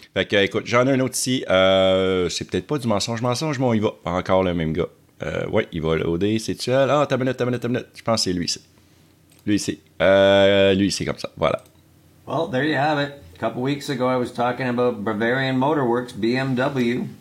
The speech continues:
Speaker 2: leaving the electric market. Mercedes is following suit.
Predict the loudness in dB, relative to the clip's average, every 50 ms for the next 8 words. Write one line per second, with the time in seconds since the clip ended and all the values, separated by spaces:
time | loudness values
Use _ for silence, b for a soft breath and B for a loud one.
0 | -8 -4 -2 -2 -2 -2 -2 -2 -2 0 0 0 2 0 -2 -2 -4 -4 -4 -4
1 | -4 -2 -2 -2 -2 -2 -2 -4 -4 -4 -4 -10 -20 -20 -20 -20 -20 -20 -20 -20
2 | -20 -20 -14 -8 -8 -8 -6 -6 -4 -4 -2 0 -2 -2 -2 -2 -4 -4 -2 0
3 | 2 2 2 2 2 0 0 0 -2 -2 -2 -2 -2 -2 -2 -6